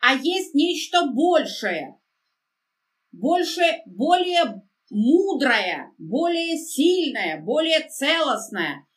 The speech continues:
более могущественное и более прекрасное. Это называется человек.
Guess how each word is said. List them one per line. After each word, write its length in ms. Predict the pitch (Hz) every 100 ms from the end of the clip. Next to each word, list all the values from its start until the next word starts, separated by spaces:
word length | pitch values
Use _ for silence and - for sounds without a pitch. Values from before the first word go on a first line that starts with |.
| _ _
более 360 | 208 330 339
могущественное 1120 | 320 320 254 208 349 370 320 254 - 226 214 196
и 120 | 202
более 380 | 262 330 339 330
прекрасное. 1080 | - 294 - 247 240 208 - 196 160 135 _ _ _ _
Это 340 | 226 254 339
называется 800 | 330 277 254 240 214 196 - 190
человек. 800 | - 269 320 285 262 190 175 175